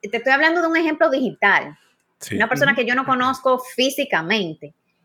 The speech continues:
Speaker 3: Ujú.
Speaker 1: ¿Qué ocurrió ahí? Ella, de manera,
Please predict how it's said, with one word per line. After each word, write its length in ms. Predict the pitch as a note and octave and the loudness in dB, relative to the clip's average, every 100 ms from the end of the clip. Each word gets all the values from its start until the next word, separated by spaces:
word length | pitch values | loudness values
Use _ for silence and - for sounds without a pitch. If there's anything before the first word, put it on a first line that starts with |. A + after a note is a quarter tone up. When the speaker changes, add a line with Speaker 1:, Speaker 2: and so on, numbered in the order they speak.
| _ _ | _ _
Speaker 3:
Ujú. 260 | C3 C3+ F#3+ | -8 -8 -6
Speaker 1:
¿Qué 160 | - E4+ | 2 4
ocurrió 380 | B4 G#4+ F4+ E4+ | 4 2 4 4
ahí? 260 | D4 F#3 F3+ - | 4 2 -4 0
Ella, 640 | D#4 G#4+ B3 A#3 A3 A3 | 2 4 2 4 4 2
de 260 | G3+ F3+ B3 | -2 -2 -2
manera, 1120 | B3 B3 B3 B3+ D#4+ E4 E4+ D#4+ D4 C4 G#3+ | 2 2 0 0 4 6 6 6 6 4 2